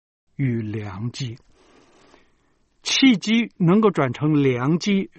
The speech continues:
是因为在那短短的时间，有人牺牲了。那个牺牲的人，他是抓住了机会。非常有趣的是，崔兰轩，也就是 Robert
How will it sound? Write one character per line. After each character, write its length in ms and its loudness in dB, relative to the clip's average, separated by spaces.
是 280 0
因 240 4
为 220 0
在 160 2
那 200 0
短 380 2
短 160 2
的 80 -4
时 200 -8
间， 340 -6
有 240 0
人 260 -6
牺 320 -4
牲 280 -4
了。 140 -12
那 140 4
个 60 4
牺 360 2
牲 160 4
的 100 2
人， 280 -4
他 100 -6
是 200 -8
抓 360 2
住 200 -6
了 120 -10
机 200 -14
会。 220 -16
非 140 6
常 180 6
有 180 4
趣 220 2
的 140 2
是， 280 -2
崔 220 2
兰 240 2
轩， 340 2
也 140 2
就 100 2
是 140 0
Robert 420 2